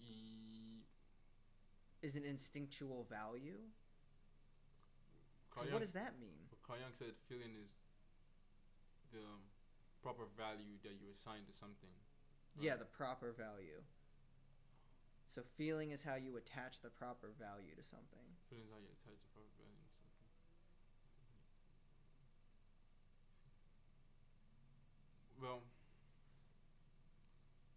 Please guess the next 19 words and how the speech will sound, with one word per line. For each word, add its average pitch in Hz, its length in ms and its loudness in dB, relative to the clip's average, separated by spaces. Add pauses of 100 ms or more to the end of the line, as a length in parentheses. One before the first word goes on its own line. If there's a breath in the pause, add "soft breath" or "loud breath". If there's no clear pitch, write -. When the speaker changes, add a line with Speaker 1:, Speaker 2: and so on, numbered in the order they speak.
(2250)
Speaker 1:
I 127 140 10
haven't 135 260 2 (1300)
read 117 260 4
much 104 140 -6
of 101 140 -8
the 101 160 -2 (1200)
scientific 110 540 -2
work 110 320 4 (640)
on 113 240 2 (400)
the 107 80 2
instinct 117 540 0
of 98 80 -2 (100)
meaning, 107 380 0 (1040)
but 113 100 4
I'm 110 140 6
gonna 110 240 0
do 107 100 -2
that, 101 220 2
like, - 160 -8